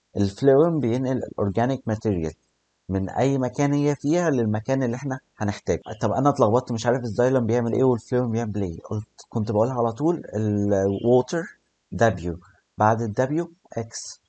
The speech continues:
يبقى انا دبليو مع زايلم، يبقى بديهي الفلويم هيبقى ايه مع الاورجانيك نيوترينتس اللي هي الحاجه اللي فاضله. جراوند تيشو قلنا دي الحاجه اللي هو بيبقى الحشو، عندك اتنين يا اما بيث يا اما كورتكس. البيث ده انترنال للفاسكولار تيشو، يعني جوه الفاسكولار تيشو،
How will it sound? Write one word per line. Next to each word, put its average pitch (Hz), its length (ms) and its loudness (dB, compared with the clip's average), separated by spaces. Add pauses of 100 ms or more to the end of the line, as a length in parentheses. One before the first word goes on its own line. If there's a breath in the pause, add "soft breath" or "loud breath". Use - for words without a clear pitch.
يبقى 85 220 -4
انا 98 260 -2 (120)
دبليو 135 440 0
مع 123 340 -2 (120)
زايلم، 95 480 4 (560 soft breath)
يبقى 95 500 0
بديهي 113 440 4
الفلويم 123 400 2
هيبقى 113 240 0
ايه 117 120 0 (140)
مع 95 120 -2
الاورجانيك 107 500 0
نيوترينتس 120 420 -4
اللي 95 120 0
هي - 20 0
الحاجه 104 240 -2
اللي 90 120 -2
فاضله. - 340 -16
جراوند 120 260 2
تيشو 143 300 -2
قلنا 117 260 2
دي 113 120 -2
الحاجه 117 300 -4
اللي 113 200 2
هو 120 140 6
بيبقى 98 180 0
الحشو، 139 380 0
عندك 120 300 -2
اتنين 98 460 -2
يا 85 80 -4
اما 117 160 0
بيث 151 380 -2
يا 101 100 -2
اما 135 140 -2
كورتكس. - 640 -8 (520 loud breath)
البيث 120 520 2
ده 123 300 2 (400 loud breath)
انترنال 113 800 2 (100)
للفاسكولار 120 720 2
تيشو، 165 380 0
يعني 107 260 2
جوه 113 400 6
الفاسكولار 110 600 0
تيشو، 156 340 -2